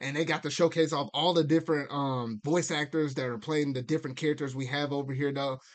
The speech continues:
I really did love the heck out of that trailer. We got, like, three different tracks, um, in terms of the music, which are somewhere up on some kind of YouTube channel. I saw it out there somewhere. I, I maybe, oh, shoot.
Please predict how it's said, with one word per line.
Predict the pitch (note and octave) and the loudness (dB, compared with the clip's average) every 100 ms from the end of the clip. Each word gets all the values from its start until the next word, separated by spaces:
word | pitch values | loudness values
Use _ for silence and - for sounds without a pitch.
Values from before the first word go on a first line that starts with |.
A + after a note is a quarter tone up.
| - | 0
I | D#3+ | 2
really | E3 D#3+ | 4 2
did | D3+ D3+ | 2 2
love | D3+ B2+ | 0 -2
the | A2+ | -6
heck | A2 F3 | -2 0
out | D#3+ D3+ | 0 0
of | |
that | D3 | -2
trailer. | E3 D3+ D3 | 0 0 2
We | |
got, | F3 A3 | -2 -2
like, | E3 C3 | -4 -4
three | D3 E3+ C#4 | -2 0 2
different | G#3 G#3+ G3 C3+ | 4 4 2 -6
tracks, | - D#3 D3+ B2+ - - - _ | -2 0 0 -2 -8 -16 -18 _
um, | D3+ C#3+ C3+ B2+ A#2 | -2 0 0 -2 -6
in | B2 | -8
terms | C3+ E3+ E3 | -4 -2 -2
of | C#3+ | -4
the | |
music, | B2 E3 F#3+ D#3+ | -4 -4 -2 -2
which | E3 | -2
are | - C#3+ C3 | -2 -4 -4
somewhere | - - C#4+ D#4+ A3 F3 | -6 0 0 2 0 2
up | F#3 E3+ | 2 2
on | D3+ C3+ | -2 -4
some | A2 G3+ A3 | -4 -2 0
kind | A3 E3+ | -2 -2
of | |
YouTube | D3 F3 D#3+ C3 | -2 -4 -4 -6
channel. | D3 B2+ A#2+ - - | -6 -4 -6 -12 -10
I | - | -8
saw | G3 C4 A#3+ | 0 4 6
it | |
out | F#3+ F#3 | 4 2
there | D#3+ | 0
somewhere. | C3 - D#3+ C#3+ B2 A#2+ | 0 0 0 0 -4 -4
I, | C3 | -6
I | B2+ B2+ - _ - | -6 -8 -10 _ -10
maybe, | C3+ D#3 F3+ F3 E3 - - | -2 0 0 0 -4 -6 -8
oh, | B2 A2 | -6 -6
shoot. | - A2+ | -8 -10